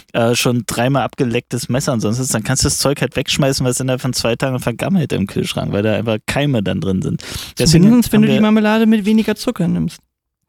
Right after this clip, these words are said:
Speaker 1: Ja, deswegen haben wir auf jeden Fall überall, in alles, was Gläser ist, außer Nutella, da geht's halt irgendwie nicht. Du musst schon sehr flüssig machen.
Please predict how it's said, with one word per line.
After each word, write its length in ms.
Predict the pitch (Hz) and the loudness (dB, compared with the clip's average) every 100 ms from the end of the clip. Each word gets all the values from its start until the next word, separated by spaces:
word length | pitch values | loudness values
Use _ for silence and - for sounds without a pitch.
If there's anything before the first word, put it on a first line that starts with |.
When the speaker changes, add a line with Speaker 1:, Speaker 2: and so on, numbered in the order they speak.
| - _ - - | -20 _ -20 -4
Speaker 1:
Ja, 280 | 117 113 98 _ _ | -2 -2 -4 _ _
deswegen 320 | 123 - 139 | -4 -2 -2
haben 100 | 143 | -2
wir 120 | 151 151 | -2 -2
auf 100 | 147 | -4
jeden 120 | 147 | -4
Fall 260 | 143 139 | -2 -2
überall, 720 | - 143 139 131 135 135 139 131 240 | -2 -2 -2 0 0 -2 -2 -6 -6
in 260 | 127 123 - | -4 -2 -2
alles, 280 | 127 147 - | -2 -2 -2
was 160 | 127 | -4
Gläser 680 | - 113 139 180 175 170 165 - - | -4 -2 0 0 0 0 -2 -8 -6
ist, 540 | 156 170 - - - _ _ | -4 -2 -6 -10 -16 _ _
außer 300 | 127 143 156 | -6 -4 -2
Nutella, 380 | 127 120 139 147 | -4 -4 -2 0
da 120 | 131 | -2
geht's 500 | 107 143 - - - | -2 -2 -2 -2 -2
halt 140 | 123 - | -4 -2
irgendwie 300 | 139 151 147 | -4 -2 -2
nicht. 300 | 160 - - | -2 -2 -6
Du 60 | |
musst 180 | 123 - | -6 -4
schon 200 | 147 123 | -2 0
sehr 160 | 123 131 | 0 0
flüssig 340 | 143 135 143 | -2 -4 -4
machen. 240 | 135 139 | -2 -2